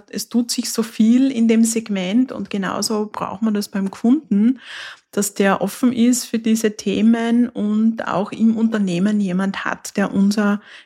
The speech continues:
Ansprechpartner ist und, und bei dem wir auch, äh, ja, ganz stark Know-how-Aufbau machen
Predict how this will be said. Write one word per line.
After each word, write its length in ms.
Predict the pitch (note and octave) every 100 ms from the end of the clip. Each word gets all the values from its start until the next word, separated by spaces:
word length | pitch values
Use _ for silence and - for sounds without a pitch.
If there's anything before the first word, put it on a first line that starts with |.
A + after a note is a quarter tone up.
| -
Ansprechpartner 840 | C#3+ F#3+ - G#3+ - F3+ - G3
ist 260 | - G3+ -
und, 220 | F#3+ -
und 340 | - F#3+ G3 -
bei 80 |
dem 260 | F3+ F3 F#3+
wir 240 | G3 -
auch, 300 | C3 F#3 -
äh, 420 | - - - - G3
ja, 180 | A#3
ganz 260 | A#3+ E3 F#3
stark 220 | - F#3
Know-how-Aufbau 680 | G3+ F#3 E3 D#3+ - - -
machen 480 | - - - F#3